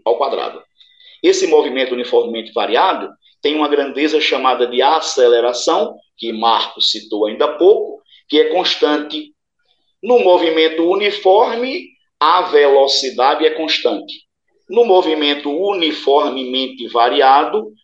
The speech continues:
a aceleração é que é constante. No movimento uniforme, os espaços são proporcionais aos tempos. No movimento uniformemente variado,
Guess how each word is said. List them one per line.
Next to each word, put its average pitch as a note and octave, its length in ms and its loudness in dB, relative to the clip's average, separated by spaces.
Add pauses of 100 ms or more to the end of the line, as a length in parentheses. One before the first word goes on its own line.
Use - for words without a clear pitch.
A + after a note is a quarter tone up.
(120)
a D3 320 4
aceleração D#3 920 0
é C#3 60 4
que C#3 120 0
é A#2+ 100 2
constante. - 640 -12 (720)
No - 120 0
movimento D3+ 600 0
uniforme, E3 920 2 (300)
os A#2+ 160 -6
espaços E3+ 800 0
são E3+ 140 -4
proporcionais D3+ 920 2
aos D#3 220 0
tempos. - 720 -4 (520)
No A#3+ 140 0
movimento D#3 640 0
uniformemente C3 880 -2
variado, D3 640 0